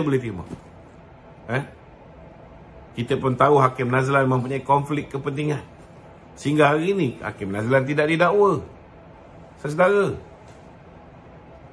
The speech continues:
sehingga hari ini Hakim Nazlan tidak didakwa. Hari ini bekas presiden kita duduk penjara.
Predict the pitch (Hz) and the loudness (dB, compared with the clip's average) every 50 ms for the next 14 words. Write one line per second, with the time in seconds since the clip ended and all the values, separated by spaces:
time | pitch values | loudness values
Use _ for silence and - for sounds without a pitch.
0 | - - - - - - 175 180 202 208 196 202 208 214 233 247 254 240 190 147 | -20 -20 -20 -16 -8 -6 -4 0 2 4 4 4 2 0 -2 0 2 2 2 2
1 | 127 - 127 117 117 110 104 107 110 110 107 104 113 113 110 120 139 139 156 202 | 0 -4 -4 -2 -2 -2 -2 0 0 0 0 0 -2 -2 -2 -2 -2 0 2 2
2 | 214 208 196 175 127 - - - - - - - - - 151 185 190 196 196 196 | 4 4 4 4 2 0 -6 -10 -20 -20 -20 -10 -4 -2 0 0 2 2 2 4
3 | 196 196 190 190 - - - - - 151 147 147 196 196 180 - - - 185 180 | 4 4 4 2 0 -6 -16 -14 -10 -10 -8 -4 0 0 0 0 0 -4 -4 -4
4 | 180 - 175 185 190 185 165 185 175 - 190 185 175 - - - - - - - | -4 -2 0 2 2 2 2 -2 0 0 0 0 0 -4 -8 -14 -20 -20 -20 -20
5 | - - - 156 175 190 175 202 196 196 - 190 185 190 196 208 196 202 190 156 | -20 -10 -4 -2 0 2 4 4 4 4 2 0 2 4 4 4 4 4 2 2
6 | 117 | -2